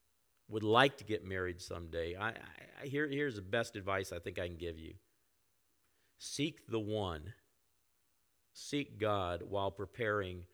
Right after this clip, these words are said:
for the two. Got that? Seek the one while preparing for the two. Seek God while preparing for the two.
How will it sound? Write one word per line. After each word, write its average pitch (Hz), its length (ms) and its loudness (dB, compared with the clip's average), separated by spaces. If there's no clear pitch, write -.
for - 180 -4
the 92 140 -2
two. 85 300 -6
Got 104 220 0
that? 120 200 -4
Seek 151 640 0
the 120 100 0
one 104 360 -4
while 98 180 2
preparing 95 480 -2
for 95 120 -6
the 92 80 -4
two. 90 240 -6
Seek 131 480 -4
God 104 520 2
while 101 180 4
preparing 98 720 0
for 90 600 -2
the 95 100 0
two. 87 380 -6